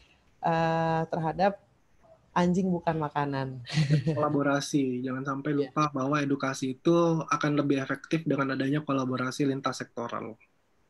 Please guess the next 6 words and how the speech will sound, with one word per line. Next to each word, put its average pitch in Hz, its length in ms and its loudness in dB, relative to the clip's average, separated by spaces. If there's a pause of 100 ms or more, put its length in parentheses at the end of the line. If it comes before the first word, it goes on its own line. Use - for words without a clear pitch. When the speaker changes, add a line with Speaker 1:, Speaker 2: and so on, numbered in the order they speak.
(1400)
Speaker 1:
Baik, 175 320 2
Dokter 180 400 0
Fikar, 208 640 4
kita 165 320 -2
lanjut 160 320 -2
lagi. 165 400 -4